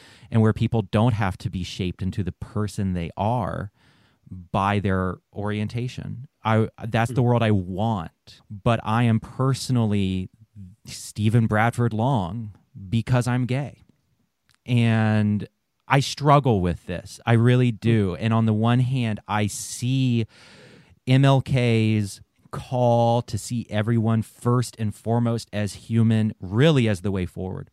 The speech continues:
Speaker 1: I really do. And I think that if we de-emphasize, I think that if we,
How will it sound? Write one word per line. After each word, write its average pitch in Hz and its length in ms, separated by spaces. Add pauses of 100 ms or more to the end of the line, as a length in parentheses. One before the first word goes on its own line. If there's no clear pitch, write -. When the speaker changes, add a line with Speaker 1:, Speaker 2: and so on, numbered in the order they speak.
(120)
Speaker 1:
I 127 60
really 117 360
do. 90 400
And 120 120
I 110 100
think 131 280
that 117 140
if 110 160
we 107 140
de-emphasize, 117 920
I 107 100
think 127 240
that 117 160
if - 180
we, 107 220